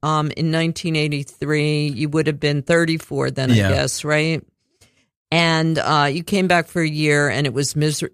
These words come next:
Speaker 2: It
Speaker 1: you
Speaker 2: was miserable.
Speaker 1: miserable. So tell, tell me about that experience.
Speaker 2: It, because things hadn't changed. You
Speaker 1: Like
Speaker 2: know, there was a lot more activity in the,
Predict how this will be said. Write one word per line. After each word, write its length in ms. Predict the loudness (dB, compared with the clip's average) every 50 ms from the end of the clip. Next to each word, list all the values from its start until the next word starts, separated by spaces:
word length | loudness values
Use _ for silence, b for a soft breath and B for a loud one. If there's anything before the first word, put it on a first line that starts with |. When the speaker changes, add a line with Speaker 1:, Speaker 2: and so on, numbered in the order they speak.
| _ -8
Speaker 2:
It 120 | -8 -8 -6 -2
Speaker 1:
you 160 | 0 2 4
Speaker 2:
was 160 | 4 2 2
miserable. 440 | 2 2 2 2 2 0 -2 -2 0
Speaker 1:
miserable. 420 | 0 0 0 0 -2 -2 -4 -4 -4
So 160 | -4 -6 -6
tell, 340 | -6 -4 0 0 0 0 0 -4 -6
tell 160 | -4 -2 0
me 100 | 0 0
about 280 | 2 2 0 0 0
that 120 | -2 -4 -4
experience. 600 | -6 -8 -12 -10 -8 -6 -4 -4 -4 -4 0 2
Speaker 2:
It, 240 | 2 0 0 -2 -2
because 360 | 0 0 2 4 2 2 2 2
things 240 | 2 2 2 2 2
hadn't 380 | 2 0 0 2 0 0 0
changed. 640 | 2 2 2 4 4 4 4 2 2 0 0 0 0
You 60 | 2
Speaker 1:
Like 100 | 2 4
Speaker 2:
know, 140 | 4 4 4
there 160 | 4 4 4
was 180 | 4 2 2 2
a 60 | 2
lot 280 | 2 2 2 2 0 0
more 200 | 2 2 2 2
activity 680 | 2 0 -2 -2 -2 -2 0 0 0 0 2 2 2
in 140 | 2 4 4
the, 280 | 4 4 4 2 2